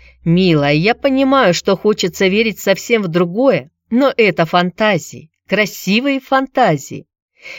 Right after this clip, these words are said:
Я говорю так совсем не со зла или чтобы тебя обидеть.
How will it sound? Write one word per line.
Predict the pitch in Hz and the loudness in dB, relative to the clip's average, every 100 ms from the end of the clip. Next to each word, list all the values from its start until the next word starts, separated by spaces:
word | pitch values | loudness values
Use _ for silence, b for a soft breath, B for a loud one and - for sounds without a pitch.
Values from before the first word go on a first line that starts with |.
| B | B
Я | 156 139 160 196 | -6 0 0 2
говорю | 202 190 160 196 | 0 0 -2 -2
так | 185 175 | 0 -2
совсем | - 180 - 214 220 | 0 -2 -2 -4 -4
не | 214 | -4
со | - 180 | -2 -2
зла | 156 151 190 240 | 0 0 2 2
или | - 180 175 | 0 -2 -2
чтобы | 160 185 170 | -2 -2 -2
тебя | 165 180 185 202 | -2 -2 0 2
обидеть. | 226 226 - - _ | 0 -4 -10 -16 _